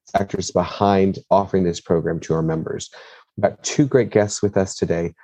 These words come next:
to talk to us about the program. The first is Peter Rasmussen, M D, who currently serves as the Chief Clinical Officer for the clinic by Cleveland Clinic. He's also a professor of neurosurgery in the Cerebrovascular Center,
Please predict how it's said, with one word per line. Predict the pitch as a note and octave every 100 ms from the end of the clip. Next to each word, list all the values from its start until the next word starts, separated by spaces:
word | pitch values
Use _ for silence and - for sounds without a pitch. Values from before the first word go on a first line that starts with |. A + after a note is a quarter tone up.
| _ _
to | -
talk | G#2+ G#2 F#2+ -
to | G2
us | F2 - -
about | F2 F#2 F2+ -
the |
program. | D#2+ - - D#2+ D#2+ E2 _ _ _ _ _ _ _ -
The | A2+ G#2
first | - C#3+ F3 -
is | G#2+
Peter | - B2+
Rasmussen, | C3 G2 B2+ - E2+ - F#2+ A2+ A2
M | A2
D, | C3 C#2+ G2 C3 _ _ - - -
who |
currently | B2+ F3+ F3+ E3+
serves | D#3 C#3 C3 -
as | G#2
the | G#2
Chief | - - D#3+ -
Clinical | - C#3 D3+ C#3
Officer | - G2+ A2 G#2+
for | -
the | G2+
clinic | - - F3+ A#2+ -
by |
Cleveland | G#3 - F#3 -
Clinic. | G#3 G3 - _ _ _ _ _ - - -
He's | A#2
also | - B2+ B2 D3+
a |
professor | C3 - A2+ A#2+ A2+
of | F#2
neurosurgery | G2 B2 D3 - A2+ B2 A2
in | F#2+
the | F#2
Cerebrovascular | - G2+ A2 C3 A2 F#2+ B2 - D3 C#3+
Center, | C3 A2 G#2 G#2